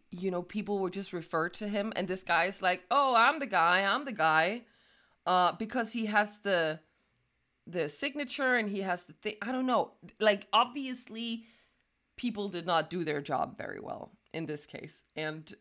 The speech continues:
I don't, honestly, I, I'm not sure how he, like, how you end up with the wrong one when there is a right one,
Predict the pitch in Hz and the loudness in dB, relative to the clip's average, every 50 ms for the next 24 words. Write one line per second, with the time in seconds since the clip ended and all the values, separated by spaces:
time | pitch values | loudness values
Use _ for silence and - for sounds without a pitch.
0 | _ _ _ _ _ _ 175 185 190 208 214 214 220 247 262 339 381 370 - - | _ _ _ _ _ _ 2 2 4 2 2 -2 -4 -4 0 0 0 0 0 -2
1 | 349 - - - 349 - - - - - - - - 285 302 320 349 403 415 - | -4 0 0 0 0 0 -2 -8 -14 -18 -8 -2 0 0 0 2 0 -2 -2 -2
2 | - - 392 453 494 466 392 330 269 233 233 233 208 220 208 202 190 - - - | -2 -2 -2 -2 -2 -2 0 2 2 4 4 2 0 -4 -4 -4 -6 -8 -10 -12
3 | _ _ _ _ - 208 214 208 202 202 226 247 233 214 - 214 226 220 214 214 | _ _ _ _ -4 -4 -4 -4 -4 -4 -2 -2 -2 0 0 0 0 0 0 0
4 | 208 208 208 214 175 185 175 175 170 165 151 156 156 156 175 233 254 240 277 - | -2 -4 -2 -2 2 4 4 4 2 0 -2 -4 -4 -4 -4 -4 -2 -2 -2 -2
5 | 302 349 - 427 339 233 151 131 131 - - 127 147 156 185 240 | -2 -4 -6 -6 -4 -2 -2 -2 -2 -4 -4 -4 -4 -2 -4 -6